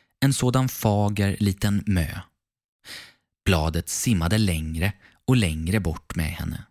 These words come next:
På det sättet kom Tummelisa att resa utomlands.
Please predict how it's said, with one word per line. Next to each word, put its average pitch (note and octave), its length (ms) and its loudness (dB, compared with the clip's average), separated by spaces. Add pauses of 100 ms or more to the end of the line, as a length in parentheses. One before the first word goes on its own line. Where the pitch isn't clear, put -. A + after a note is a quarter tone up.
(400)
På A#2 80 4
det D3 180 2
sättet - 360 -4
kom F2 240 0
Tummelisa G#2+ 680 0
att - 180 -4
resa F2 440 -2
utomlands. D3 1080 -2